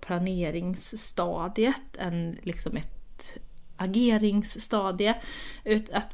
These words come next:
att man är, att det är mycket in i huvudet, det är mycket som ska snurra runt. Det är my-, alltså, just den här tiden för reflektion, analys,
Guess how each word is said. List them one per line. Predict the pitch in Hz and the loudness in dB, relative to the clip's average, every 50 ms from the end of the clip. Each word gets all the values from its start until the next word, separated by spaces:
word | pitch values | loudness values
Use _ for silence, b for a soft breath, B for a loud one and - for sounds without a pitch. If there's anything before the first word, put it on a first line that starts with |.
| - 233 214 - - | -8 -8 -8 -6 -4
att | - 208 - - | -4 -4 2 2
man | 220 202 | 2 4
är, | 220 233 226 - - | 6 6 6 6 4
att | 214 - | 4 4
det | 240 | 6
är | 233 | 8
mycket | 247 240 247 - - | 8 8 6 2 2
in | 247 247 233 | 4 6 6
i | 226 | 6
huvudet, | 220 220 262 254 240 226 220 202 220 240 233 - | 6 6 4 6 6 6 6 6 4 2 2 2
det | 226 | 4
är | 214 | 4
mycket | 220 214 - 220 | 4 4 2 2
som | - 220 214 | 2 2 2
ska | 214 - 208 | 4 0 0
snurra | 214 - 220 220 220 214 208 | 6 6 8 8 8 6 4
runt. | 214 214 214 220 214 214 214 - - | 4 6 8 10 10 8 8 6 2
Det | - 208 | 2 4
är | |
my-, | 208 214 214 - | 4 4 4 4
alltså, | 214 220 214 226 208 202 196 196 196 196 - B B B B B B B B B B B - | 4 4 4 6 6 6 6 4 4 2 -2 B B B B B B B B B B B -2
just | - 226 226 220 - | 0 2 2 2 6
den | 226 220 | 10 12
här | 214 220 - - - - | 12 12 12 12 12 12
tiden | - - - 185 185 180 | 12 12 12 12 8 4
för | - - 190 180 175 | 2 2 2 2 2
reflektion, | 170 - - 190 202 190 185 - 190 185 - - - - 196 190 180 180 175 175 175 170 170 170 175 175 175 | 0 0 -2 -2 -2 -4 -2 -4 -6 -6 -6 -10 -4 -2 -2 0 0 0 -2 0 0 0 0 0 -2 -2 -2
analys, | - 175 175 165 165 170 175 170 165 165 160 156 160 - - - - - - | -2 -2 -2 -2 0 -2 -2 -2 -2 -2 -4 -4 -4 -6 -10 -10 -10 -12 -14